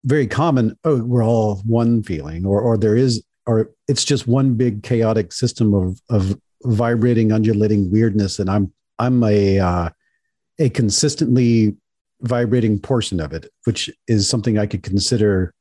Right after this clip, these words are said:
different from the rest of it. Alan Watts has something about this too. I, I love, I love invoking old, old Alan on this kind of stuff. Um, you know, the, the, the wh-, the whirlpool and the stream could be looked at as a separate thing from the stream,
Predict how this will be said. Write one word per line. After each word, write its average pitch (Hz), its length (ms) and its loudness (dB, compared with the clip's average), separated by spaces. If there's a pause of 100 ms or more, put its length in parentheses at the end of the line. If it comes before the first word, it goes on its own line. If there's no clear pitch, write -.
(120)
different 101 320 -2
from 90 100 -4
the 80 60 -2
rest 80 260 -4
of 76 120 -6
it. 76 120 -10 (600)
Alan 107 300 0
Watts 107 280 0
has 123 200 -2
something 123 260 0
about 117 240 -2
this 131 220 -2
too. 135 320 0
I, 104 60 -2
I 110 160 0
love, 123 200 0 (220)
I 143 60 0
love 143 160 2
invoking 95 520 -4
old, 98 300 -6
old 98 340 0
Alan 92 240 0
on 90 180 0
this 90 180 -2
kind 95 140 -4
of 87 60 -2
stuff. 92 200 -4 (520)
Um, 107 460 0 (720)
you 120 120 2
know, 104 80 2
the, 95 260 -2
the, 90 180 -2 (240)
the 120 120 0
wh-, 120 360 0
the 127 100 2
whirlpool 127 680 2
and 101 80 0
the 95 60 -2
stream 95 720 0
could 117 120 -2
be 110 100 2
looked 104 240 -2
at 95 140 0
as 90 140 -6
a 95 60 -2
separate 110 440 -4
thing 98 220 0
from 92 120 -2
the 82 80 -2
stream, 95 400 0